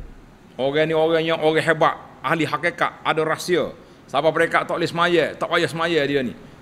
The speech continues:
Orang-orang syariat kena semaya. Kita kata itu rahsia yang tersembunyi,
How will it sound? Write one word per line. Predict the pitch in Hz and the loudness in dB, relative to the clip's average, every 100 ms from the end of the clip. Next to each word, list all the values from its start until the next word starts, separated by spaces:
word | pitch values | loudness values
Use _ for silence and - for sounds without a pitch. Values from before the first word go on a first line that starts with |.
| - | -6
Orang-orang | 143 165 165 165 | 2 4 6 4
syariat | 151 175 170 | 2 0 0
kena | 139 165 | -2 -2
semaya. | 156 175 170 107 - - | 0 2 2 2 -4 -10
Kita | 135 139 | -6 -2
kata | 139 139 | -2 -2
itu | 139 139 | -6 -4
rahsia | 143 - 151 143 135 127 - - - | -4 -4 -2 -2 -2 -6 -16 -20 -14
yang | - 135 147 143 131 | -4 0 0 0 -2
tersembunyi, | 151 - 147 135 170 190 175 | -4 -2 -4 -2 0 0 0